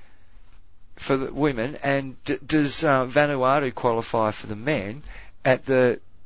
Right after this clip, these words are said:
at the Hockey Series finals? Surely you'd think they'd have to, by virtue of the place that,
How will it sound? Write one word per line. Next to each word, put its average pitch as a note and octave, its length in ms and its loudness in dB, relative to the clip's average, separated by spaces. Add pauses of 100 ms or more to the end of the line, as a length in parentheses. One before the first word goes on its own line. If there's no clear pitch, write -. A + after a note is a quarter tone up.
(340)
at C3+ 140 0
the C#3 80 0
Hockey C#3 300 0
Series C3+ 520 0
finals? - 680 -2 (640)
Surely F#3 400 4
you'd B2+ 140 0
think C3 180 -2
they'd A2 160 2
have C#3 280 2
to, G#2 160 0
by A2+ 200 6
virtue B2+ 440 2
of A#2 60 2
the A2 80 -2
place A2+ 500 2
that, A2 160 -2